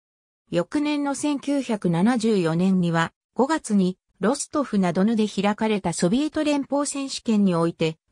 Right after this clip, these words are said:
初出場で個人総合の銅メダルを獲得。さらに八月に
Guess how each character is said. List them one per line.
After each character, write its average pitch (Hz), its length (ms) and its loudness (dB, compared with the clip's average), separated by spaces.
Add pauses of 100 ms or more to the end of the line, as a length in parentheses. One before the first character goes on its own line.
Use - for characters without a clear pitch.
初 190 300 -4
出 - 260 -6
場 220 220 0
で 151 260 -2 (260)
個 165 100 0
人 277 240 -2
総 277 260 0
合 202 220 2
の 160 140 0
銅 190 240 2
メ 269 160 0
ダ 240 140 0
ル 185 160 2
を 143 60 -2
獲 - 280 -16
得。 - 320 -10 (680)
さ 311 200 -2
ら 339 140 0
に 233 100 0
八 180 300 -2
月 233 260 -2
に 190 220 0